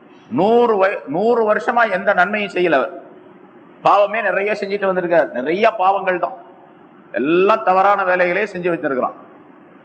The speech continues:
நூறு வருஷம் ஆயிடுச்சு. நூறு வயசான பின்னால அவனுக்கு கவலை வந்துருச்சு. நூறாவது வயசுல, "அடடா, நிறைய பாவங்களே செஞ்சிட்டோமே" அப்படின்னு சொல்லிட்டு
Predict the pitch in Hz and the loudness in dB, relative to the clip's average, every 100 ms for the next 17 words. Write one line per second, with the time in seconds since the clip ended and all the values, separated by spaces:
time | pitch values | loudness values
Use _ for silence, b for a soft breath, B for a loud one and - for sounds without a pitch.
0 | - - - - 160 233 220 185 190 220 | -20 -20 -20 -4 0 2 2 0 2 2
1 | 196 196 175 135 - - - - - - | 2 0 -4 -8 -10 -14 -20 -20 -20 -20
2 | - - 180 233 214 202 233 233 220 214 | -18 -4 0 2 2 0 0 2 2 0
3 | 214 202 214 220 185 170 170 185 185 160 | -4 0 0 0 -2 -2 0 2 2 0
4 | 156 135 104 - - - - - - 165 | -4 -8 -14 -16 -20 -20 -20 -14 -4 2
5 | 170 147 135 143 135 110 - - 117 143 | 4 2 0 -4 -6 -12 -12 -10 -4 0
6 | 147 127 135 175 175 143 156 156 151 156 | 0 -2 0 0 2 2 2 0 -2 -4
7 | 143 139 127 123 104 123 123 123 104 - | -8 -6 -4 -4 -4 -6 -6 -8 -8 -10
8 | - | -18